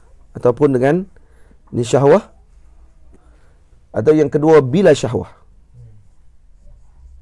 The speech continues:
Okey. Ghair mahram pula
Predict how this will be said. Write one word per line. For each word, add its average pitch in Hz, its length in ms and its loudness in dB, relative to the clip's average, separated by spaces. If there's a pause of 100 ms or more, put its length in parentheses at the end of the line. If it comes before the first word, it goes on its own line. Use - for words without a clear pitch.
(1900)
Okey. - 220 -14 (1300)
Ghair 170 300 4
mahram 151 320 2
pula 190 240 0